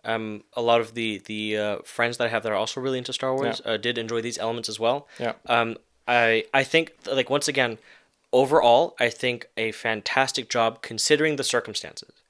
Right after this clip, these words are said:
Speaker 2: Yeah.
Speaker 1: That's what I, uh, do you agree with that?
Speaker 2: No, like I said, like I said, going into this, you have to put it into
Speaker 1: Yes or no?
Speaker 2: perspective. And
Speaker 1: <laughs>
Speaker 2: yes,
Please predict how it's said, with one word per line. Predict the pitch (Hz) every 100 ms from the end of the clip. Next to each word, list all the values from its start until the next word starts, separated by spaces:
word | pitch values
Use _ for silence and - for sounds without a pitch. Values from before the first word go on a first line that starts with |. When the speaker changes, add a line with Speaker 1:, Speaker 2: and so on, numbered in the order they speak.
| _
Speaker 2:
Yeah. | 123
Speaker 1:
That's | 120 127
what | 131
I, | 123
uh, | - 123 117
do | 127
you | 131
agree | 131 139
with | 123 -
that? | 95 -
Speaker 2:
No, | 156 156 160
like | 151 185
I | 185
said, | - 180 156
like | 160
I | 165
said, | - 156 156
going | 135 139 135
into | 143 139
this, | 123 117
you | 135
have | 143
to |
put | - 151 143
it | 131
into | 131 131 135
Speaker 1:
Yes | 147 147
or | 160
no? | 135
Speaker 2:
perspective. | 110 123 - 120 -
And | 180 143
Speaker 1:
<laughs> |
Speaker 2:
yes, | 143 120 - -